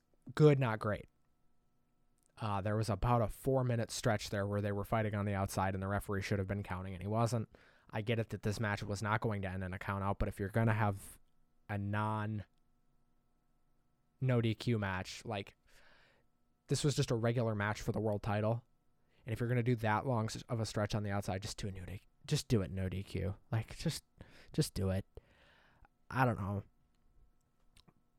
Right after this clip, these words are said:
Punk gets the win on the go to sleep.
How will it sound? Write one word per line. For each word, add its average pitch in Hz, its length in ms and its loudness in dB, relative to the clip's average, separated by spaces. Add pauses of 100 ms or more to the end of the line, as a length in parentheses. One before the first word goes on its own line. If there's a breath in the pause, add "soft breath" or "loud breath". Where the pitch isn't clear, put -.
(120)
Punk 151 520 8
gets 135 260 2
the 143 100 2
win 127 200 2
on 117 140 0
the 110 80 -2
go 107 180 0
to 101 80 -2
sleep. 135 480 2